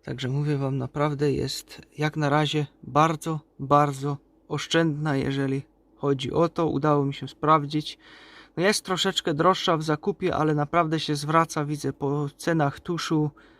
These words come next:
Warto, warto po prostu mieć takie coś już, jak się dużo drukuje ktoś, to to jest akurat według mnie bardzo dobry pomysł.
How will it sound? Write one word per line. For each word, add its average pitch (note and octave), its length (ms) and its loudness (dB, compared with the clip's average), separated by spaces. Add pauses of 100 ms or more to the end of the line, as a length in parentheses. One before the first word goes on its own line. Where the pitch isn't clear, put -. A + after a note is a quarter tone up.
(180)
Warto, D3 600 4 (100)
warto D#3+ 440 0
po D#3 140 -6
prostu D#3 400 -6
mieć D3+ 340 -4
takie C#3+ 300 -8
coś C#3 340 -6
już, C3+ 180 -6
jak A2+ 140 -6
się B2 120 -8
dużo D#3+ 300 2
drukuje D3 500 -2
ktoś, - 280 -8
to C#3 100 -12
to C#3+ 140 -4
jest C#3 140 -2
akurat C#3 420 -6 (420)
według C#3 240 2
mnie D3 120 2
bardzo C#3 360 0
dobry C#3 300 -2
pomysł. E3+ 460 0